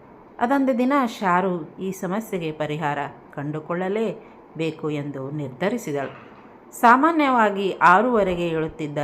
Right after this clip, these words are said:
ಅಮಿತಾ ಮಾರನೇ ದಿನ ಐದೂವರೆಗೆ ಎದ್ದಳು. ಎದ್ದು ಆಚೆ ಹೋಗಿ ಕೈಗೆ ಗ್ಲೌಸ್ ಹಾಕಿಕೊಂಡು ಆ ಕಸವನ್ನೆಲ್ಲ ಒಂದು ಚೀಲದಲ್ಲಿ ತುಂಬಿ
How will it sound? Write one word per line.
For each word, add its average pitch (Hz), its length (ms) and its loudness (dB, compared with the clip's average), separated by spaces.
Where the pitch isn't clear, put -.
ಅಮಿತಾ 156 720 -4
ಮಾರನೇ 175 500 2
ದಿನ 151 140 -2
ಐದೂವರೆಗೆ 185 720 2
ಎದ್ದಳು. 135 480 -6
ಎದ್ದು 170 340 -2
ಆಚೆ 151 320 0
ಹೋಗಿ 175 340 -4
ಕೈಗೆ 254 460 -2
ಗ್ಲೌಸ್ 175 400 -4
ಹಾಕಿಕೊಂಡು 151 720 -6
ಆ 202 80 4
ಕಸವನ್ನೆಲ್ಲ 220 720 2
ಒಂದು 175 340 0
ಚೀಲದಲ್ಲಿ 175 600 -2
ತುಂಬಿ 160 520 -6